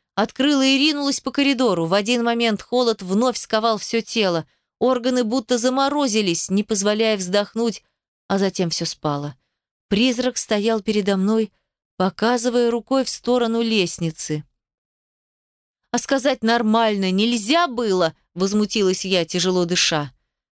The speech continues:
Воздух, приятный воздух, втекающий в лёгкие и дарующий жизнь. Единственное, что я поняла, призрак хотел, чтобы я шла за ним.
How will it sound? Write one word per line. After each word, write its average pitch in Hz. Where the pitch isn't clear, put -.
Воздух, 185
приятный 226
воздух, 196
втекающий 202
в 185
лёгкие 202
и 185
дарующий 190
жизнь. 165
Единственное, 277
что 254
я 247
поняла, 214
призрак 262
хотел, 165
чтобы 170
я 190
шла 190
за 190
ним. 185